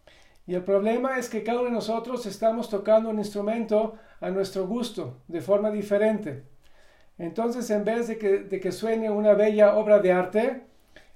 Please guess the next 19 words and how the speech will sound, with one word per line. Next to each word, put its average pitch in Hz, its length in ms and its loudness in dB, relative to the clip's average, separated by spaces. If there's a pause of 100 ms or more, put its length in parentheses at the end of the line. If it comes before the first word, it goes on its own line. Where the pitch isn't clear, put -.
hay 190 100 2
una 202 180 4
palabra 196 380 6
que 190 100 -6
de 160 140 -6
chico 196 260 -4
también 190 440 -4 (240)
aprendí, 165 440 -4
es 208 180 -2
una 208 300 2 (260)
cacofonía. 202 1040 2 (300)
Cacofonía 190 540 -6
significa 233 960 -4 (260)
ruido 247 520 -2
que 208 120 0
da 214 160 8
dolor 208 280 6
de 208 100 4
cabeza. 196 520 0